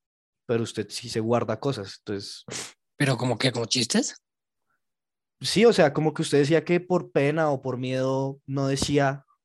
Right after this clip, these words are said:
Speaker 1: X o Y cosa. Y
Speaker 2: Pero en
Speaker 1: era
Speaker 2: general
Speaker 1: como
Speaker 2: es como,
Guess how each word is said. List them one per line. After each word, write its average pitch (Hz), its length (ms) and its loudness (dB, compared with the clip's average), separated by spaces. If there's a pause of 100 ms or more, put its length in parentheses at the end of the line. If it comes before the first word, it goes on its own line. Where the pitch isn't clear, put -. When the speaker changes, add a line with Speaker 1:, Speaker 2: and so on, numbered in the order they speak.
(380)
Speaker 1:
X 147 300 -2
o 147 40 0
Y 135 160 0
cosa. 127 320 -4 (1200)
Y 110 400 -6
Speaker 2:
Pero 147 120 2
en 147 60 4
Speaker 1:
era 156 80 6
Speaker 2:
general 147 240 2
Speaker 1:
como 147 80 2
Speaker 2:
es 139 80 -2
como, 170 520 0